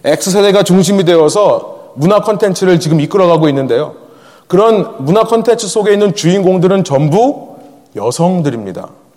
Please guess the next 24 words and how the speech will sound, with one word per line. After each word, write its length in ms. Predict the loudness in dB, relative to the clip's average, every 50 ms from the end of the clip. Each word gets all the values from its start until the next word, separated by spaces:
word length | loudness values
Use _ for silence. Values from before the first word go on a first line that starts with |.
| _ _ _ _ _ _ _ _ _ _ _ _ _ -4
여성이 360 | 0 0 2 2 2 0 0 0
맞서 360 | 0 0 0 0 0 -2 -2
싸우는 480 | 0 0 2 2 2 2 0 0 -2
상대는 760 | 0 0 0 0 2 2 2 2 2 0 -2 -4 -10 -18 -20 -20 -20 -20 -20 -16 -10
거의 400 | -6 -2 0 2 2 2 2 0
대부분 580 | 0 0 0 0 0 0 0 0 0 -2 -6 -10 -20 -20 -20 -14 -8
남자들이에요. 680 | -4 -4 -2 -2 0 0 0 2 0 0 0 0 -2 -2 -4 -8 -14 -20 -20 -20 _ _ -20 _ _ _ _ _ _ _ _ -2
그리고 300 | 0 2 2 2 2 2
그 140 | 2 2
여성의 340 | 2 4 4 2 2 2 0
주위에는 600 | 2 2 2 2 2 2 2 2 2 0 -2 -6 -12 -18 -20 -20 -20 -6 -2
그 120 | 0 2
여성보다 540 | 2 4 2 2 4 4 4 4 2 2 2
조금 320 | 0 0 2 2 4 4
능력이 340 | 4 4 4 4 2 2 2
떨어지는, 540 | 2 2 2 2 2 2 0 -2 -2 -6 -8 -16 -16 -8
조금 320 | -4 -2 -2 0 0 0 2
모자란 420 | 2 2 2 4 2 2 2 2
것 80 | 2 2
같은, 220 | 2 2 0 0
그러나 420 | 0 0 0 2 2 2 0 -2 -4 -10 -16 -18 -18 -20 -14 -6
그 400 | -2 2 2 4 4 4 2 2
여성 440 | 2 2 2 2 2 2 2 2 0
주인공을 880 | 0 0 0 2 2 2 2 2 2 2 2 2 0 -2 -6 -10 -18